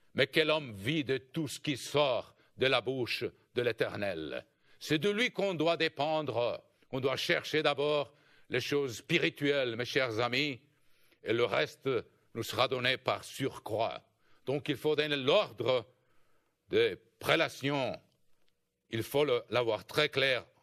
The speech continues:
dans notre être. « Ton vêtement ne s'est point usé sur toi, et ton pied ne s'est point enflé pendant ces quarante ans,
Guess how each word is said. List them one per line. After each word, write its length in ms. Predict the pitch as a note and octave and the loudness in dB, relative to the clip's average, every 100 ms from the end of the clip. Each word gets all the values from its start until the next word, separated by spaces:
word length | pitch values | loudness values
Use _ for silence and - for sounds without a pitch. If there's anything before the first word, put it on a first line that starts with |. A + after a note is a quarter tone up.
| _ | _
dans 140 | A#2 | -2
notre 260 | B2 A#2 - | 0 -2 -2
être. « 360 | G#2+ - - - - - - | -4 -4 -18 -18 -20 -20 -10
Ton 160 | B2 E3 | -2 2
vêtement 560 | F#3 - D#3 F#3 A3 D3 | 2 0 0 2 2 0
ne 100 | D3 | -2
s'est 200 | F3 D#3 | 0 0
point 380 | - G3 A3 - | 0 0 0 -2
usé 640 | F3+ G3+ D3+ A#2+ F3+ D#3 - _ | -4 -4 -2 0 0 0 -10 _
sur 300 | - D#3 B2+ | -6 -4 -4
toi, 320 | - B2+ G2 _ _ _ - - | 0 0 0 _ _ _ -20 0
et 120 | D3 | 0
ton 200 | D#3 F3 | 2 -4
pied 180 | - G3 | 2 2
ne 120 | F3+ | 2
s'est 200 | - E3 | 0 -2
point 340 | - D#3 F3+ - | 0 -2 -2 0
enflé 580 | C#3+ D#3+ - C3 A2+ - _ - | 0 0 0 -2 -2 -6 _ -6
pendant 300 | - D#3 D3 | 2 2 2
ces 180 | C3+ D3 | 0 -2
quarante 380 | - B2 C3 A2+ | 0 0 0 -2
ans, 180 | F#2+ | -6